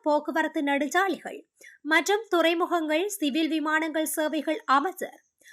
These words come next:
பிமல் ரத்நாயக்க போலீஸ் அதிகாரிகளுக்கு உத்தரவு பிறப்பித்துள்ளார். விபத்துகளில் அதிகளவில் தமிழ் மக்களே பலியாகி வருவதும் புள்ளி விவரங்களில் அறிய முடிகின்றது.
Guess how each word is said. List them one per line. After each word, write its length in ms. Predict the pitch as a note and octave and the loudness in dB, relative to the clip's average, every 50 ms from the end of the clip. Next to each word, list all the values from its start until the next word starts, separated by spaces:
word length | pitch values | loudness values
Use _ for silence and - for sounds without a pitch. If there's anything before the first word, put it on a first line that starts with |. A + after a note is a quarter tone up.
| - - - A3+ | -20 -12 -4 0
பிமல் 340 | D#4+ F4+ F4+ F4 G#4 A#4+ A#4 G#4+ | 2 2 4 4 2 2 4 2
ரத்நாயக்க 680 | F4 E4+ E4+ F4+ F4+ F4 E4+ E4+ E4+ E4 D#4+ D#4+ D#4+ | 2 2 2 -2 -2 -2 0 -2 -2 -2 -2 -2 -2
போலீஸ் 400 | D#4+ E4 D#4 D#4+ E4+ F#4+ F#4+ - | 0 0 -2 0 0 -2 0 -2
அதிகாரிகளுக்கு 840 | F4 E4 E4+ D4 D#4+ D#4+ D#4 D4 A#3 E4 D#4+ D4+ D4+ - D#4 D#4 C#4+ | -2 0 0 0 0 0 0 0 -2 -4 -4 -4 -4 -4 -4 -4 -2
உத்தரவு 420 | C#4 D4+ D4+ F#4 F#4 F#4+ E4 E4+ D4 | -2 -2 0 2 2 2 2 0 -4
பிறப்பித்துள்ளார். 600 | - A3 F#3 - G3+ - C4+ C4 C#4+ C#4+ C#4 C#4 - _ _ _ _ _ _ _ _ _ _ _ _ _ _ _ _ _ _ _ _ _ _ _ _ _ _ _ _ - | -4 -6 -8 -8 -10 -8 -6 -2 0 0 0 -2 -4 _ _ _ _ _ _ _ _ _ _ _ _ _ _ _ _ _ _ _ _ _ _ _ _ _ _ _ _ -6
விபத்துகளில் 720 | A3+ C#4 D4 B3+ E4 E4 E4+ E4+ F4 E4+ D#4 D#4 F4+ A4 A4 | -2 -2 0 2 2 2 2 2 2 2 2 2 0 0 2
அதிகளவில் 680 | D4+ C#4 C4+ D#4 D4+ F4 E4+ D#4+ D#4 B3+ D#4+ G#4 A4 G#4+ | 2 2 2 2 0 0 0 0 0 0 -2 -4 -2 0
தமிழ் 320 | E4+ C#4+ C4+ C#4 D#4 D#4 | 0 2 2 0 -2 -4
மக்களே 380 | D#4 E4 D#4+ - E4 D#4 D#4+ D#4 | -4 -4 -2 -2 0 0 0 -2
பலியாகி 560 | D#4 D4+ C#4+ C#4 D4 D#4 D4+ D4 D4 D#4 D#4+ | -2 -2 -4 -2 0 0 0 0 0 -2 -2
வருவதும் 540 | C4+ D4+ D#4 F4+ F4+ C4 F#3 - - - _ _ _ - - - - _ _ - | 0 0 0 0 -2 -4 -6 -8 -16 -20 _ _ _ -20 -20 -20 -20 _ _ 2
புள்ளி 260 | F4 F#4 F#4+ F#4 A#4+ | 4 6 6 6 6
விவரங்களில் 640 | A#4 A4 G4+ F#4+ F#4 G4 F#4+ F4 F4+ E4+ E4+ E4+ - | 4 2 4 4 4 4 4 2 2 0 0 -2 0
அறிய 340 | - D4+ D4 D#4+ D#4 F4+ E4+ | 2 2 2 2 0 -4 -6
முடிகின்றது. 500 | B3+ F#3 F#3 - A3+ A3 C4+ C#4 A#3+ | -6 -6 -8 -8 -8 -4 -4 -4 -4